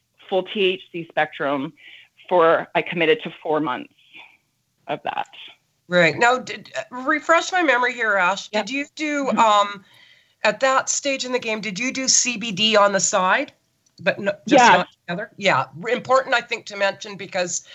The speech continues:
Speaker 2: although we don't get a lot of triple positives, we've had, uh, three wins recently, and it was all
Speaker 1: Wow.
Speaker 2: with, uh, T H C apart from the C B D, with it, that,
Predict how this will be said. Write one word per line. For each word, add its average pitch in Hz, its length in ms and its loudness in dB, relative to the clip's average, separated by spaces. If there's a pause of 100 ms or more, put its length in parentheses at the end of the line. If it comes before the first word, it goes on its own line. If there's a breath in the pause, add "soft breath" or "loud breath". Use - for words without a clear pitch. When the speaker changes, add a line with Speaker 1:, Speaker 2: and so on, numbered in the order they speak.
(280 loud breath)
Speaker 2:
although 226 240 0
we 220 140 -8
don't 208 260 -4
get 254 140 -4
a 254 40 -2
lot 247 180 0
of 240 80 -4
triple 247 280 -2
positives, 208 680 0
we've 175 200 -2
had, 185 380 4
uh, 180 280 0 (360 soft breath)
three 240 380 -8
wins 190 580 2
recently, 156 560 2
and 160 140 4
it 165 80 0
was 170 180 2
all 202 360 4
Speaker 1:
Wow. 202 60 -8
Speaker 2:
with, 202 300 -6
uh, 175 200 2 (360 loud breath)
T 233 240 -4
H - 280 2
C 190 680 -2
apart 190 580 0
from 175 260 0
the 165 80 0
C 165 260 2
B 151 180 -6
D, 123 420 -4 (360)
with 147 160 -2
it, 143 160 -2
that, 160 160 2